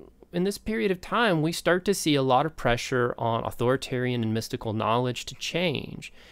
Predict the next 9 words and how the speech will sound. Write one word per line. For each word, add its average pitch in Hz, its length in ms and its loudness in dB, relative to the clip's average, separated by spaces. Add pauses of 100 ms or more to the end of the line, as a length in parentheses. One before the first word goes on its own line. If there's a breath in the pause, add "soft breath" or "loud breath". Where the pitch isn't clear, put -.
(120 loud breath)
And 170 160 2
even 208 680 0
rulers 170 600 0
like - 160 -8
governments, 170 680 -2
kings, 180 500 -2
queens, 180 560 0
the 131 100 -4
monarchy, 151 640 0